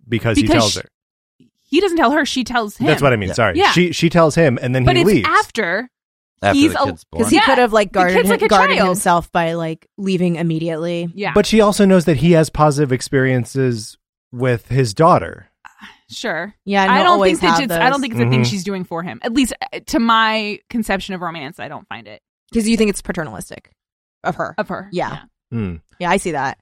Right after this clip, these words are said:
Speaker 1: Do you guys know, uh, Rosemary? She was on, um, the Dick Van Dyke Show. She just died
Speaker 4: Mm-hmm.
Speaker 1: a couple
Speaker 4: Yeah.
Speaker 1: weeks ago. Um, she, uh, I, I started following her on Twitter, um, a couple months ago, and, like, it's so cute to see, like, a ninety-four-year-old woman
Speaker 4: Mm-hmm.
Speaker 1: discover Twitter, right?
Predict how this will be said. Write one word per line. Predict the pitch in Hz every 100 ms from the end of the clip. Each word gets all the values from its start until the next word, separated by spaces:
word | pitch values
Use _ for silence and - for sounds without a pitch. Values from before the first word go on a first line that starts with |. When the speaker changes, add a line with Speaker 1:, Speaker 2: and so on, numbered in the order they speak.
| -
Speaker 1:
Do | 170
you |
guys | 220 226
know, | 226 214 202
uh, | 160 147 143
Rosemary? | 143 127 139 135 151 151 147
She | - 151
was | 135
on, | 131 127 120 123
um, | 123 110 107 101
the | 104
Dick | 110
Van | 120 110
Dyke | 107 107
Show. | 123 113
She | 104 110
just | 101
died | 101 101 -
Speaker 4:
Mm-hmm. | -
Speaker 1:
a |
couple | 214
Speaker 4:
Yeah. | 226 220 208
Speaker 1:
weeks | 175
ago. | 143 127 - _ _ _ -
Um, | 123 117 110 - _ _ _ -
she, | - 147 147 143
uh, | 135 127 117 -
I, | 127 131 127
I |
started | 139 143
following | 135 127 120
her | 120
on | 110 98
Twitter, | 113 110 107 104 110
um, | 110 98 117
a |
couple | - 104
months | 104 101 -
ago, | 107 104 104
and, | - 104 101 95
like, | 117 107
it's | 107 -
so | - 147
cute | 120 123 110
to |
see, | 107 120
like, | 101
a | 98
ninety-four-year-old | 98 98 95 110 104 101 101
woman | 101 113
Speaker 4:
Mm-hmm. |
Speaker 1:
discover | 104 107 98 98
Twitter, | - 104 123 127
right? | 110 113 123